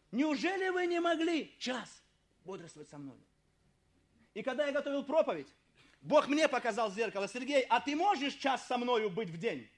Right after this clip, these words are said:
Могу. Кстати, кто из вас не может в час в день Бог? Такой занятый, посвятить Богу. Поднимите руку, я посмотрю на таких. Кто не может час в день найти для Бога?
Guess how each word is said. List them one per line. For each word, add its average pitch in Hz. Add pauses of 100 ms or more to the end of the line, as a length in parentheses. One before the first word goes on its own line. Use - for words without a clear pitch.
(600)
Могу. 135 (500)
Кстати, 233 (420)
кто 370
из 294
вас 269
не 262
может 285
в -
час 240
в 208
день 277
Бог? 226 (760)
Такой 247
занятый, 247
посвятить 214
Богу. 202
Поднимите 220
руку, 170
я 156
посмотрю 156
на 139
таких. 113 (1200)
Кто 277
не 285
может 190
час 190
в 175
день 240
найти 196
для 175
Бога? 117